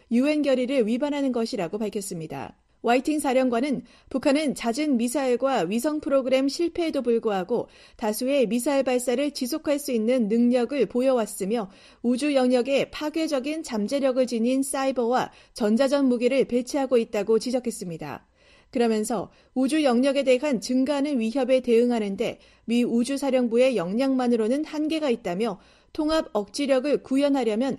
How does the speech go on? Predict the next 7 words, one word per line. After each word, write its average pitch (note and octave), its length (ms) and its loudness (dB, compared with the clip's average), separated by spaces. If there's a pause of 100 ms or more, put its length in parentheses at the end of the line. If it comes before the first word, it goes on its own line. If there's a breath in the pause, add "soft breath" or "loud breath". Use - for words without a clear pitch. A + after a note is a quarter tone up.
(260 soft breath)
기존 B3+ 300 2
동맹국과의 B3 720 2
관계를 G#3 480 -2
지속적으로 B3 680 -2
강화해야 B3 560 -2
한다고 A#3 420 -4
강조했습니다. F#3+ 920 -4